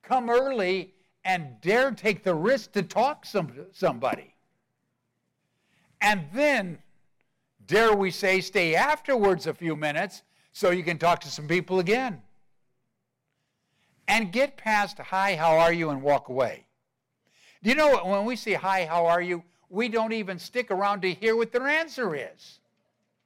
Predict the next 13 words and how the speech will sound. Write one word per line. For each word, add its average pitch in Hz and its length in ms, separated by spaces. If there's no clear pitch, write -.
We're 262 200
already 170 480
on 196 160
somebody 247 560
else. 320 600
God 247 280
says, 202 240
"I 190 120
want 208 320
you 196 140
to 185 140
come 226 380
together." 190 840